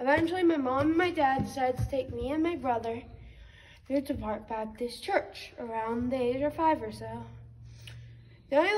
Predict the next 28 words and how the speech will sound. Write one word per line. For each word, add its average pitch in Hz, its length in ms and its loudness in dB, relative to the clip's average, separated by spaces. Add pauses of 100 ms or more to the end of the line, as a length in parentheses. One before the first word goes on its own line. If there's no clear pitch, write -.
learned 392 180 0
a 330 60 4
lot 262 240 4
more 320 220 2
about 339 280 -2
God 240 240 2
and 294 140 2
Jesus. 285 500 -6 (680)
Eventually, 349 480 2
I 349 80 6
had 330 220 4
to 294 80 -6
sit 320 160 -2
in 320 120 6
the 320 100 2
church 277 340 2
with 220 340 -6
the, 233 280 0 (240)
with 254 240 -2
the 233 260 -2
older, 240 560 2
with 233 400 -8 (680)
the 247 120 2
adults 269 340 4
and 269 160 2
the - 80 -2
older 240 540 -2
people. - 580 -10